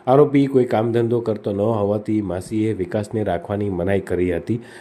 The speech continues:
આ બાબતનું મનદુખ રાખી અને વિકાસે ત્રણ વર્ષના બાળકનું અપહરણ કરી અને ટ્રેનમાં મુંબઈ લઈ ગયો હતો. ત્યારબાદ બાળકનું શું કરવું તેનો વિચાર કરી બાળકના ગળા પર બ્લેડ મારી અને તેની હત્યા કરીને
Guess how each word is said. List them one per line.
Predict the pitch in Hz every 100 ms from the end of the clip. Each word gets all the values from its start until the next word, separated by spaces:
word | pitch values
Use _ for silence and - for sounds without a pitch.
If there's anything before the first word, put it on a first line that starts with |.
| -
આ | 92
બાબતનું | 110 131 135 135 135 117
મનદુખ | 98 101 101 101
રાખી | 90 - 127 101
અને | 90 87
વિકાસે | 95 101 120 120 117
ત્રણ | 117 101 110
વર્ષના | 101 98 - 101
બાળકનું | 92 87 92 - 92 85
અપહરણ | 85 90 92
કરી | 90 98 120 117 - -
અને | 95 90
ટ્રેનમાં | 92 95 98 110 113
મુંબઈ | 90 87 98
લઈ | 92 85
ગયો | 87 92 92
હતો. | 80 73 82 - - - -
ત્યારબાદ | 143 143 139 135 135 113
બાળકનું | 101 107 - 104
શું | - 135 131
કરવું | 123 123 123
તેનો | 101 98
વિચાર | 92 95 90
કરી | - 117 107
બાળકના | 82 92 113 113 110 101
ગળા | 90 98 107
પર | 101 101
બ્લેડ | 92 87 90 90
મારી | 85 101 120
અને | 92 90
તેની | 82 87 85
હત્યા | 90 - 120 -
કરીને | 95 110 98